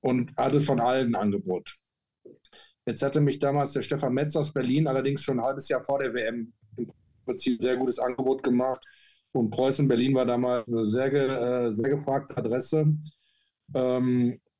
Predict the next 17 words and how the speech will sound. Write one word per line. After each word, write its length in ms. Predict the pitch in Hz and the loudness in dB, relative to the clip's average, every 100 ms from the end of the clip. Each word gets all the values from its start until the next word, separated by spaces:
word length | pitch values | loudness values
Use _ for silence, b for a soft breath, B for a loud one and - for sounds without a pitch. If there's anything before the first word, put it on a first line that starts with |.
| _ | _
und, 500 | 127 127 120 - - | 0 0 -2 -6 -4
äh, 200 | 127 120 | -2 0
da 120 | 120 | 0
habe 120 | 131 | 0
ich 60 | 143 | 0
den 180 | 131 120 | 0 0
Vertrag 380 | 120 - 123 | -2 0 -2
im 140 | 127 113 | -2 -2
Prinzip 360 | 117 110 123 | -2 -2 -2
schon 540 | - 131 117 113 104 - - - _ | 0 2 4 4 2 -6 -16 -18 _
weit 320 | 117 120 127 | 0 2 0
vor 280 | - 143 147 | -2 -2 2
der 120 | 131 | 2
Junioren-W 460 | 120 113 113 113 110 | 2 2 0 0 0
M 160 | 107 | -2
klar 280 | 107 123 123 | -2 0 0
gemacht. 480 | 131 143 156 - | 0 0 -2 -6